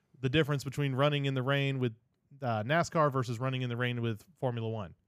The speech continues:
Um, so Jake, I know you were kinda saying there's a lot more reasons and stuff like that, th-, but I think maybe a lot, especially a lot of new nascar fans maybe don't fully understand, like, what's the difference?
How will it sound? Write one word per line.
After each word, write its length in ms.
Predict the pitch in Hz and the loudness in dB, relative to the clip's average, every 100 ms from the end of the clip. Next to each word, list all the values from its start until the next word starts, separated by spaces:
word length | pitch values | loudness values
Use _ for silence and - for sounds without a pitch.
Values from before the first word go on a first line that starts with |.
| _ _ _ _ _ - | _ _ _ _ _ 2
Um, 500 | 135 127 117 110 107 - | 6 8 6 2 -4 -2
so 120 | 139 | 2
Jake, 360 | 127 160 117 - | 6 4 4 0
I 80 | 135 | 4
know 120 | 160 | 6
you 220 | 147 165 | 6 6
were 100 | 156 | 6
kinda 200 | 151 139 | 4 2
saying 200 | 123 131 | 2 2
there's 160 | 127 120 | 2 4
a 40 | |
lot 220 | 123 131 | 4 4
more 140 | 127 120 | 4 2
reasons 440 | 123 120 117 104 | 2 0 -2 -4
and 80 | 113 | -4
stuff 220 | - 120 | -2 0
like 200 | 123 110 | 0 0
that, 240 | 123 117 113 | 2 2 0
th-, 120 | 131 | -2
but 100 | 127 | 2
I 100 | 127 | 4
think 260 | 185 180 143 | 4 0 2
maybe 260 | 147 135 | 2 4
a 60 | 127 | 2
lot, 120 | 131 | 0
especially 340 | 135 190 - 143 | 2 0 2 2
a 40 | |
lot 140 | 131 | 2
of 60 | 113 | 2
new 240 | 117 160 | 2 4
nascar 420 | 180 175 170 185 175 | 4 2 2 -2 -2
fans 380 | 190 190 196 - _ _ _ _ | -2 -2 -4 -10 _ _ _ _
maybe 240 | 131 156 175 | 4 6 6
don't 180 | 180 135 | 4 2
fully 280 | 175 165 | 2 4
understand, 480 | 156 139 - 147 143 | 2 0 0 0 2
like, 200 | 123 123 - _ _ _ | 2 0 -2 _ _ _
what's 180 | 127 - | -4 -2
the 60 | |
difference? 440 | 117 110 95 - | -2 -2 -6 -14